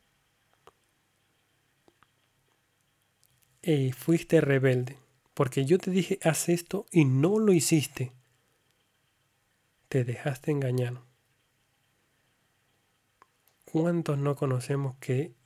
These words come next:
nos han engañado? Digo, nos han engañado porque yo también alguna vez fui nuevo.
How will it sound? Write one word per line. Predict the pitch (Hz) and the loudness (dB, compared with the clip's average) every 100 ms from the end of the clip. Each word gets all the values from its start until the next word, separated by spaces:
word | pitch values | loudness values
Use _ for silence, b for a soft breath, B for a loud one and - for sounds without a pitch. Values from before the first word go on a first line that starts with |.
| - | -10
nos | 143 131 131 135 | -4 -2 -2 -2
han | 135 | 0
engañado? | 135 131 123 123 127 131 127 120 123 _ _ _ _ _ _ _ _ _ _ _ _ _ _ _ | 0 0 -2 0 2 2 2 -2 -10 _ _ _ _ _ _ _ _ _ _ _ _ _ _ _
Digo, | - 139 139 | -2 0 0
nos | 135 127 147 | -2 -2 -4
han | 147 | -2
engañado | 156 151 135 139 143 143 | -2 -2 -2 0 0 -2
porque | 127 131 143 | -2 -4 -2
yo | 196 | -4
también | 220 202 208 | -4 -2 -2
alguna | 190 185 180 | -2 -2 -2
vez | 175 170 | -2 -2
fui | - 170 | 0 2
nuevo. | 170 175 147 143 | 2 2 -2 -6